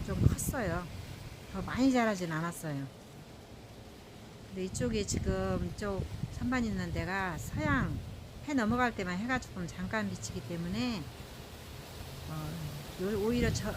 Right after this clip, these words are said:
지난번 해가 많이 좋을 때보다 좀 오히려 더 초록해진 느낌? 그래도 이제 날씨가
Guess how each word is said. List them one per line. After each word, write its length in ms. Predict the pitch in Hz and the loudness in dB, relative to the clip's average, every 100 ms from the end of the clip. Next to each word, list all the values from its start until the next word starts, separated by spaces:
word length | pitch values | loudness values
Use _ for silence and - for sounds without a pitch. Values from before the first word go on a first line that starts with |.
| - | 2
지난번 420 | - 247 220 208 | 4 4 6 8
해가 240 | - - | 10 10
많이 300 | - - - | 10 10 10
좋을 320 | - 220 - - | 8 4 2 4
때보다 520 | 202 190 214 240 - | 4 4 4 6 6
좀 800 | - - - - - - - 185 | 4 2 2 2 0 -4 -4 0
오히려 220 | 190 180 | 2 2
더 160 | - - | 2 4
초록해진 540 | - - - 240 214 | 6 8 8 6 4
느낌? 400 | 196 - 240 302 - - - - - - - - - 220 | 2 2 4 2 2 2 6 6 6 2 -4 -12 -6 -4
그래도 240 | 202 190 | 0 0
이제 480 | 180 156 165 170 185 | 0 0 0 0 0
날씨가 680 | 160 180 - 170 170 190 185 | 0 -2 -4 -4 0 0 -2